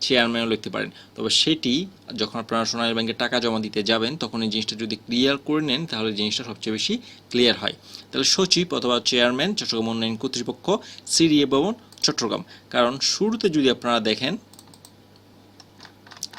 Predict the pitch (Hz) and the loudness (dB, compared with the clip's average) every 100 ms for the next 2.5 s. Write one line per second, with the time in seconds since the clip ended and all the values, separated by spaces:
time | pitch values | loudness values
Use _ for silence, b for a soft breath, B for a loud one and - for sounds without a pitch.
0 | - 123 123 120 120 117 117 127 139 110 | -4 0 2 4 4 4 0 0 -2 -2
1 | 110 165 139 - 135 123 117 107 120 185 | 0 0 2 0 0 0 2 2 2 2
2 | B B - 113 | B B 0 2